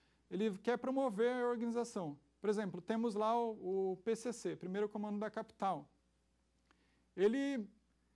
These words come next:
ele começa a divulgar essa organização criminosa por meio de cartas para outros, para outros detentes. Ele coloca lá o estatuto do P C C lá.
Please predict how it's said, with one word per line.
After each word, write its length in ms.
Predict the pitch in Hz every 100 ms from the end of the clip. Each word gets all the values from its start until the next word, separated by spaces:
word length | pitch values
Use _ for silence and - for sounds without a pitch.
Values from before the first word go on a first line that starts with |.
| _ _ _ -
ele 100 | 226
começa 720 | 240 254 254 262 - 277 233
a 80 | 226
divulgar 880 | 214 247 285 277 185 226 269 185 185
essa 760 | - 190 - 196 190 180 165 165
organização 560 | 180 185 190 180 170 196
criminosa 580 | 185 175 185 254 220 196
por 220 | - 262
meio 240 | 254 269
de 80 | 269
cartas 720 | - 269 254 240 165 135 - _ _ _ _ _ _ _ _ _
para 140 | 220 226
outros, 560 | 240 262 277 285 - _ _ _ _ _
para 100 | 226
outros 240 | 233 233
detentes. 520 | 254 285 - 269 247 220
Ele 160 | 226
coloca 500 | 233 233 233 233 226
lá 340 | 220 220 180 156 _ _
o 100 | 208
estatuto 720 | 220 - 254 - 247 277 254 208
do 180 | 185
P 160 | 190 196
C 140 | 190
C 320 | 180 - 190 170
lá. 260 | 180 165